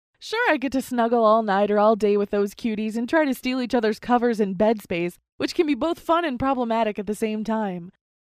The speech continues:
They also like to lie on top of me. You can see that I can lose sleep pretty often in a cramped-up arrangement, but at the same time I get a lot of love, warmth, and comfort from a dog pile.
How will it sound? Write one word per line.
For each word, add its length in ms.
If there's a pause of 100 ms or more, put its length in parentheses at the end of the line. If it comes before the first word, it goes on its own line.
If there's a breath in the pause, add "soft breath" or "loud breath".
They 160
also 280
like 200
to 100
lie 320
on 100
top 300
of 140
me. 320 (320)
You 180
can 220
see 160
that 120
I 120
can 200
lose 200
sleep 260
pretty 240
often 380
in 80
a 80
cramped-up 560
arrangement, 600 (320)
but 220
at 120
the 100
same 260
time 300
I 100
get 160
a 60
lot 240
of 100
love, 400
warmth, 460
and 280
comfort 460
from 140
a 60
dog 300
pile. 520